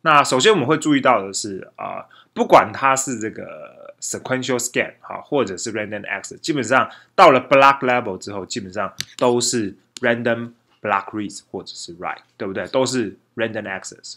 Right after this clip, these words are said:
好，这个尤其是在，比如说我们用这个所谓的 compromise strategy，好，就是我们在这个O S的 file system 上面 implement 这个，这个我们的这个 file，对不对？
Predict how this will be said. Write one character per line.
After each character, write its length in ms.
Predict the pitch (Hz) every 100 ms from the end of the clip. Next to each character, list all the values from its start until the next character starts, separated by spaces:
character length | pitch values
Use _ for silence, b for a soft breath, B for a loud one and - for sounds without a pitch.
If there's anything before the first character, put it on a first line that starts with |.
| _ -
好， 120 | 95
这 120 | 160
个 60 | 143
尤 140 | 139
其 160 | 135 123
是 160 | 139
在， 260 | 127 135 B B B
比 120 | -
如 40 | 113
说 140 | 135
我 80 | 123
们 140 | 101
用 200 | 117 120
这 100 | 107 107
个 80 |
所 200 | 104 95
谓 120 | 98 107
的 120 | 95
compromise 680 | - 123 113 101 95 87 -
strategy， 500 | 107 98 85 - -
好， 100 | 92
就 100 | 98
是 80 | 117
我 80 | 110
们 140 | 95
在 180 | 120 104
这 140 | 98
个 180 | 92 87 - _ _
O 200 | 127 123
S 220 | 110 -
的 100 | 101
file 300 | - 123 117
system 340 | 117 117 104 95
上 360 | - 170 113
面 220 | 117 107 - _ _ -
implement 560 | 147 147 135 98 90 82
这 140 | 95
个， 280 | - - - _ _ _ _ _ _ _ -
这 80 | 107
个 80 |
我 140 | 95 92
们 160 | 90
的 100 | 95
这 120 | 95 95
个 120 | -
file， 340 | - 107 85 - _
对 100 | 113
不 80 | 95
对？ 180 | 101